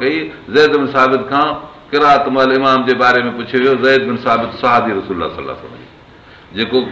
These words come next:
ڪاتب هو وحيءَ جو. قال: "لا قرات مل امام في شيء"، امام جي لاءِ، امام جي سامهون، امام جي پٺيان به قرات ڪرڻ ڪنهن جزء نماز ۾ ڪانهي. مسلم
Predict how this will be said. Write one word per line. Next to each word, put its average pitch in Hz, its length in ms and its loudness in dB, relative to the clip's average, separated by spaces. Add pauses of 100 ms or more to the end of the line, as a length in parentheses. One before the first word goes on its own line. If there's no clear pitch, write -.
(320)
ڪاتب 135 400 -2
هو 135 160 4
وحيءَ 123 260 4
جو. - 160 -6 (720)
قال: 139 260 4 (180)
"لا 151 100 4
قرات 147 440 0
مل 127 280 0
امام 117 380 -2 (720)
في 113 100 -12
شيء"، 120 380 0 (600)
امام 143 320 2
جي 120 140 -2
لاءِ، 120 300 2 (540)
امام 143 280 0
جي 120 140 -2
سامهون، 117 500 -2
امام 143 280 0
جي 131 100 -2
پٺيان 117 340 -6
به 101 220 -8
قرات 110 400 0
ڪرڻ 107 160 -2 (220)
ڪنهن 131 540 -4 (260)
جزء 123 300 0
نماز ۾ 107 280 0 (220)
ڪانهي. 98 320 -6 (480)
مسلم 127 360 -2